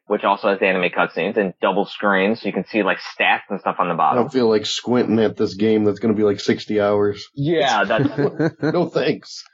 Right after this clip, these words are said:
Speaker 2: A little old.
Speaker 1: But if you had, like, a hour or two hour commute in during the
Speaker 2: Yeah,
Speaker 1: day,
Speaker 2: that's true.
Speaker 1: you could sit there on the D S
Speaker 2: That's
Speaker 1: and
Speaker 2: true.
Speaker 1: play that bastard for a couple hours, like a day, honestly. Like, that's craziness.
Speaker 2: Yeah.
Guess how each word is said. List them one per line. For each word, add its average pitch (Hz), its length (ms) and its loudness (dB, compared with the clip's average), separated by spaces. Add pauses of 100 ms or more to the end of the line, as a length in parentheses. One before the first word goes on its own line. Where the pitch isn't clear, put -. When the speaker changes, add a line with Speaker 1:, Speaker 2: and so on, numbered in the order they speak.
(120)
Speaker 2:
A 143 60 -6
little 139 220 0
old. 214 180 2 (260)
Speaker 1:
But 147 80 -10
if 139 200 -2
you 139 100 0
had, 139 320 0
like, 131 240 -2
a 117 220 0
hour 123 280 2
or 117 140 2
two 135 220 -2
hour 113 180 2
commute 113 480 -4
in 98 400 -6 (100)
during 101 300 2
the 90 80 -2
Speaker 2:
Yeah, 123 220 2
Speaker 1:
day, 127 100 2
Speaker 2:
that's 101 220 -2
true. 107 220 2
Speaker 1:
you 104 40 0
could 131 140 -2
sit 131 260 -2
there 120 140 2
on 110 100 2
the 104 80 0
D 98 160 0
S 107 120 2
Speaker 2:
That's - 80 -14
Speaker 1:
and 92 100 -6
Speaker 2:
true. 95 80 -6
Speaker 1:
play 135 160 2
that 98 180 0
bastard 90 640 -2
for 92 100 0
a - 40 -4
couple 87 260 -2
hours, 85 360 0 (500)
like - 160 -4
a 90 80 0
day, 104 400 2
honestly. 82 520 0
Like, 87 180 0
that's - 160 0
craziness. 90 500 0 (280)
Speaker 2:
Yeah. 92 340 0